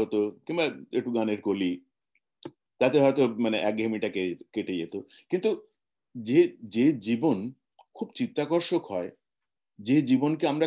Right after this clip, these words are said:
খানিকটা জানি এবং খানিকটা জানার জন্য আমরা আগ্রহী, সেখানে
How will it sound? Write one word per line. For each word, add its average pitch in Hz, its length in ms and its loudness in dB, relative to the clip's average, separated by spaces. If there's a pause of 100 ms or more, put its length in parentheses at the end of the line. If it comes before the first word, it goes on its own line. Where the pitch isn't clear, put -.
খানিকটা 175 380 -2 (120)
জানি 131 200 2 (100)
এবং 123 100 -4 (100)
খানিকটা 135 280 -4 (100)
জানার 117 280 -2
জন্য 135 220 -2
আমরা 123 140 -2 (120)
আগ্রহী, 90 460 0 (1200)
সেখানে 196 240 0